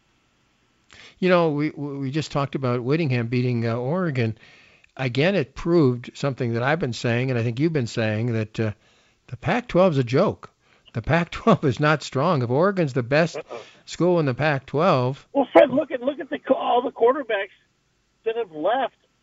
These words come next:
Speaker 2: Southern California. I mean, C J Stroud is, is a California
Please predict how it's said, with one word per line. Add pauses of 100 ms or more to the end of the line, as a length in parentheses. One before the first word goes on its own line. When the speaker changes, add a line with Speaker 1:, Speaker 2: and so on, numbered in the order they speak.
(200)
Speaker 2:
Southern
California.
I
mean, (520)
C
J
Stroud
is,
is
a
California